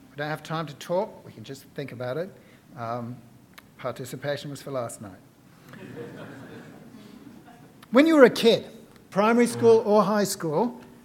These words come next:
what was the best thing you ever made with your mum or your dad or some other adult? Right? For me, it was a weatherboard hut that I helped my uncle build on his property when I was fifteen.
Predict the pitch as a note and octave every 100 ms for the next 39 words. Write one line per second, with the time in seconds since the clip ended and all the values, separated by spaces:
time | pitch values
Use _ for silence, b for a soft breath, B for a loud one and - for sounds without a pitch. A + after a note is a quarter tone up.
0 | - - C4 C#4+ C#4+ - F3+ D3 B2 -
1 | - A#3+ B3 - - - - G3 G3+ F#3
2 | D#3+ - - G3+ G3 E3+ D3+ C3 C3 -
3 | E3 D#3 D#3 C#3 C3+ D3+ F#3 F#3+ F#3 C#3+
4 | C3+ B2 E3 E3+ D#3 B2 D3 C3+ B2 B2+
5 | - - _ A2+ G2 - - _ - _
6 | _ _ - _ C#3 F#3+ - - - D#3+
7 | F3 D#4 F3 C4+ - - - - - E3+
8 | E3 D3 C#3+ C#3+ G#3+ A3 E3 F#3 F#3 F#3
9 | D#3 - - F#3 F#3 - G3 D3+ D3+ D3
10 | F3 F3 D#3 D3+ - G3+ B3+ G3+ D3+ B2+
11 | D#3+ D3+ D3 D3 C3 - B3+ F#3 C#3+ C#3
12 | D3 C3+ - E3 - D3+